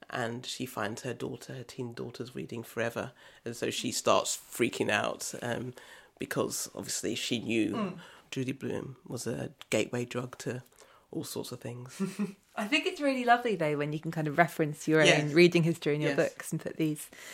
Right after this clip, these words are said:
Speaker 2: Easter eggs. And I suppose that's quite a, um, that happens a lot in the kind of the comic book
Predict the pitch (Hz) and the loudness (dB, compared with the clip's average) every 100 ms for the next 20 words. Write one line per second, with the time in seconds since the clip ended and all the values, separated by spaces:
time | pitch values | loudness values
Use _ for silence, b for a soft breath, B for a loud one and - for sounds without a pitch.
0 | B B - 180 - 190 139 - - 196 | B B 2 4 4 4 4 2 0 0
1 | - 403 359 247 - - 202 170 175 175 | 10 12 12 10 4 6 8 8 6 6
2 | 165 156 151 156 - B B B B B | 6 4 2 -4 -8 B B B B B
3 | - 208 214 - 190 180 190 180 175 170 | 4 6 6 4 4 10 10 8 4 0
4 | - 170 156 - - 214 202 - - - | 0 0 0 -4 4 6 6 2 0 -4